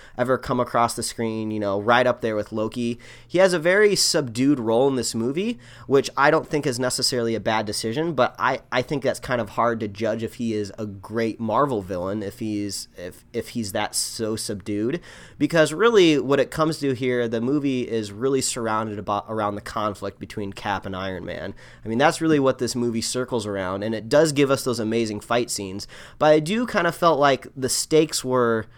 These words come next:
a little lower in this movie. You know, I was never really worried about Iron Man dying or Captain America dying. I, like, no one, no one died in this movie. <laughs>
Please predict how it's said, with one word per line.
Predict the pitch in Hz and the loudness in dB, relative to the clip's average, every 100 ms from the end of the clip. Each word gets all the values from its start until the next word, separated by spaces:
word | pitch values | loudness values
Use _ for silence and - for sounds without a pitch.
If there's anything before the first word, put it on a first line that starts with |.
| - _ - | -20 _ 0
a | |
little | 139 160 156 120 | 2 4 4 6
lower | 123 156 123 104 | 8 8 8 4
in | 98 | 0
this | 95 - | -4 -4
movie. | 104 90 87 95 | -6 -6 -6 -6
You | 110 | -4
know, | 120 | 0
I | 113 | 2
was | 143 123 | 4 4
never | 127 139 143 | 6 6 6
really | 135 127 113 | 4 4 4
worried | 104 110 113 123 | 2 2 2 4
about | 110 110 - | 4 4 2
Iron | 110 117 | -2 0
Man | 113 110 | 0 0
dying | 113 104 101 107 | 0 0 0 -2
or | 98 | -4
Captain | - 110 104 104 | -4 -4 -4 -6
America | 101 104 101 104 | -6 -6 -6 -6
dying. | 101 95 95 98 - | -4 -4 -4 -8 -8
I, | 113 - | -10 -6
like, | 139 123 | -2 -2
no | 127 135 | 2 2
one, | 165 170 | 4 4
no | 131 135 | 4 4
one | 143 131 | 4 6
died | 123 156 | 6 6
in | 120 | 2
this | 107 - | 0 -4
movie. | 107 101 101 - - | -6 -6 -10 -12 -16
<laughs> | - | -8